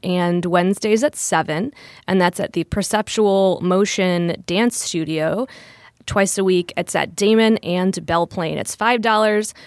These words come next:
The slogan is "No booze, no boys, no judgment." If you are, are a listener in the Chicago area and you identify as female, come dance. My D J name is D J Khaleesi.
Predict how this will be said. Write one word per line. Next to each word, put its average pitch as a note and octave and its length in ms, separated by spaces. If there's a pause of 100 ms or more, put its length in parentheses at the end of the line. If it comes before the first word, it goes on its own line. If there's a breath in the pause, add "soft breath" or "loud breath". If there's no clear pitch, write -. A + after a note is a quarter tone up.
(240 loud breath)
The F#3 80
slogan G3+ 400
is F#3 180
"No G#3+ 160
booze, G#3+ 420
no G3 180
boys, F#3+ 560
no F3 200
judgment." C4 640 (500 soft breath)
If F#3+ 240
you G3 540
are, E3+ 220
are F3+ 160
a F3+ 80
listener G3 420
in F3 100
the F#3 60
Chicago F#3+ 380
area G#3+ 400
and F3+ 120
you E3+ 120
identify E3+ 460
as F3 200
female, A#3 460
come B3+ 300
dance. D#4+ 460
My G3 280
D A#3 240
J B3 180
name G#3 280
is F3 380 (320 loud breath)
D C#4 140
J A#3+ 180
Khaleesi. F3 680